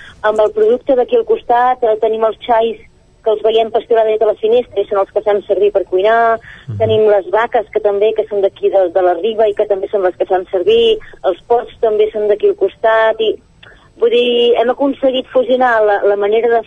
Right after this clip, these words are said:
Speaker 1: fer de la meva experiència amb la manera de fer de la tradició i de la història d'aquí,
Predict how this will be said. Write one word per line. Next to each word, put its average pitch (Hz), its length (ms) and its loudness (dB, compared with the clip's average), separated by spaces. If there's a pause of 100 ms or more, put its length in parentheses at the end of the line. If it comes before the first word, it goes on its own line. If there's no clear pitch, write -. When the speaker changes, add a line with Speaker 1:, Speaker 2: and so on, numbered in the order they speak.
Speaker 1:
fer 226 240 2
de 190 160 2
la 170 80 -4
meva 202 180 2
experiència 240 720 -2 (240)
amb 220 140 -4
la 233 100 2
manera 254 340 2
de 277 80 -10
fer 262 120 0
de 277 80 2
la 262 100 0
tradició 226 420 -2
i 214 40 2
de 233 80 2
la 226 100 2
història 208 300 0
d'aquí, 196 400 -2